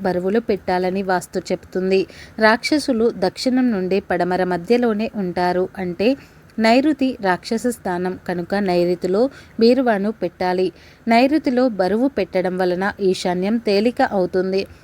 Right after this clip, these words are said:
ఈశాన్యం తేలికగా ఉంటే ధనం వస్తుంది. వాయవ్యంలో అసలు బీరువా పెట్టకూడదు. అలాగే బీరువాను ఎప్పుడూ కూడా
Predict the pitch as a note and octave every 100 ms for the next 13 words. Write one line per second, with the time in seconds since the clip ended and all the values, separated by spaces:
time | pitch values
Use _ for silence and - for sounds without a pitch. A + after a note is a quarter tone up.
0 | - - C4 D4 D4 B3 B3 B3+ G3 F3
1 | F3+ F#3+ F#3 F#3 F3+ F3+ G#3+ G3 F3+ G3+
2 | A3+ F#3+ - F#3 F#3 F#3+ - - - -
3 | - A3+ A3+ D4+ D4 B3+ G3 G3+ G#3 G3
4 | - F#3 G#3+ G3+ A#3 B3 C4 - F3 F#3
5 | - F#3 F#3 F#3 F#3+ F#3 G3+ F#3 F3+ F3+
6 | A3 G3 F3+ F3+ F3+ G#3+ A3+ G#3 - C4+
7 | C4+ A#3+ F#3+ F#3+